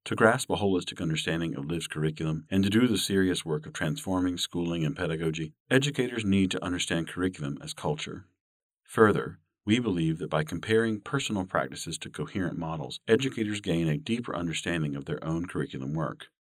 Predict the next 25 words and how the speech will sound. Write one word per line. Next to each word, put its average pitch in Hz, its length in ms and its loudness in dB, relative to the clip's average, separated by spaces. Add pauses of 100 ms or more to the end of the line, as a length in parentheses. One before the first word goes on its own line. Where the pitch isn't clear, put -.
(240)
A 120 80 -4
curricular 113 460 0
culture 95 440 0
framework 92 600 0 (480)
is 98 140 -4
a 95 60 0
starting 123 400 4
point 73 360 -4
for 87 200 -2
a 80 60 2
comparison 87 600 0
and 80 140 -6
contrast, - 720 -8 (600)
for 104 140 -6
contemplating 95 640 0
the 80 40 -2
goals 90 400 2
and 98 120 -4
practices 78 500 -2
within 80 240 -4
educators' 76 560 -4
classrooms, 78 680 -4 (440)
schools, 85 520 2
and 85 140 -10
communities, 80 560 0